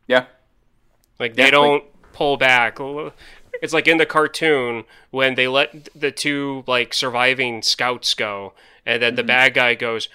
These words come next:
Speaker 2: "How many men does it take to deliver a message?" And then the guy pulls back with the arrow, "One," and then they cut to, like, something else.
Speaker 1: Yeah.
Speaker 2: Yeah,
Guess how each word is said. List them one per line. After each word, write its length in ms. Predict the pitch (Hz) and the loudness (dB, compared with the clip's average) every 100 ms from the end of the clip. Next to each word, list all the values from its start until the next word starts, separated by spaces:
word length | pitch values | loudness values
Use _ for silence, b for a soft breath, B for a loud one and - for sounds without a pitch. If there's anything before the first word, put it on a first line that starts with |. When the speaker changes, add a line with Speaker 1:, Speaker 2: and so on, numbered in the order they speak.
| b | b
Speaker 2:
"How 280 | - 165 190 | -4 2 4
many 320 | 180 170 147 | 4 2 0
men 260 | 135 135 131 | 0 0 0
does 160 | 131 | -4
it 120 | 123 - | -6 -6
take 180 | 127 120 | -6 -6
to 80 | |
deliver 480 | 120 117 123 123 123 | -10 -8 -6 -4 -6
a 60 | 113 | -6
message?" 560 | 117 117 - 104 98 131 | -4 -4 -6 -8 -8 -8
And 120 | 123 | -6
then 100 | 113 | -6
the 80 | 117 | -2
guy 240 | 120 120 | 0 0
pulls 260 | 117 139 127 | -2 -8 -4
back 180 | 131 | -4
with 100 | 131 | -4
the 100 | - 123 | -10 -4
arrow, 280 | 135 120 | -2 -2
"One," 580 | 104 107 123 143 131 104 | -6 -14 -2 0 0 -2
and 160 | 104 127 | -8 -6
then 100 | 127 | -4
they 120 | 120 | -4
cut 320 | - 139 131 | -4 -6 -6
to, 80 | - | -8
like, 160 | 120 117 | -8 -6
something 320 | 143 127 120 | -6 -6 -6
else. 460 | 113 165 180 - - b - | -4 -4 -2 -4 -4 b -12
Speaker 1:
Yeah. 260 | 113 104 | -10 -8
Speaker 2:
Yeah, 260 | 175 180 156 | 4 6 6